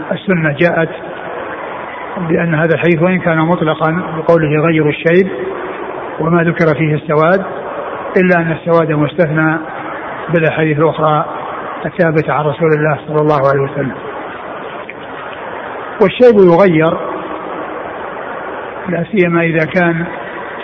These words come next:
كله أبيض، فإنه يغير، مثل ما جاء في قصة أبي قحافة والد أبي بكر رضي الله عنه، جاء ورأسه كالثغامة،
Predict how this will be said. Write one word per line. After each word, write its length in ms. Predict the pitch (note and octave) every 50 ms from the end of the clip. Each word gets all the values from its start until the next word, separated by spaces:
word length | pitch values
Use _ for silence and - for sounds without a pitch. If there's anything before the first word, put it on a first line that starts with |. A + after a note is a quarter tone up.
| - - - - - - -
كله 280 | G3+ G#3 G3 F3 D3+ F3 C#3+ E3+
أبيض، 300 | D3+ D#3 D3+ D3+ C#3+ D3 - - - - - - - - - - - - G#2 A2 G#2+ G2+ F#2+ - - - - - - - -
فإنه 360 | D#3 D#3 E3 F3 D#3+ D3 E3
يغير، 340 | D#3+ E3 F3 F3 E3 D#3+ D#3
مثل 200 | E3+ F#3 D3 E3
ما 180 | D#3+ D#3+ D#3 D3+
جاء 160 | C#3 D#3+ E3
في 180 | D3 D#3 D#3 D3+
قصة 320 | - E3+ - - D#3+ C#3+ E3
أبي 160 | D#3+ D#3 D3+
قحافة 480 | D#3 - - - E3 D#3 C#3 D3+ D3 - - - - - - - - - - - - - - -
والد 360 | D#3+ E3+ E3 D#3+ D#3+ D3+ D3+
أبي 120 | D#3 D3+ D3+ D#3+
بكر 160 | D#3 D#3+ E3
رضي 80 | D3+ D3+
الله 220 | D3+ D3+ C#3+ D3+ D3+ D#3+
عنه، 120 | D#3 D3 - - - - - - - - - - - - - - - - -
جاء 500 | D#3+ E3 E3 E3 D#3+ D#3 D3+ D3+ D#3+ - - - - - - - G#3 F#3+ F3+
ورأسه 720 | F#3 F3+ F#3 F#3 - F3+ E3 D3+ D#3 D#3 D#3 D#3+ D#3 -
كالثغامة، 680 | - - E3+ - - F#3 D#3+ D#3 D#3+ D#3+ D3+ D3+ C#3